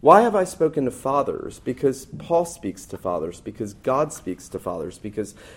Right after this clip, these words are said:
at the end of the day, I have to give an account for what I did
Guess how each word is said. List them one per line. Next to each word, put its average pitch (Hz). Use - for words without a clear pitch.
at -
the 131
end 147
of 147
the 135
day, 123
I 147
have 147
to 127
give 110
an 107
account 95
for 117
what 110
I 127
did 104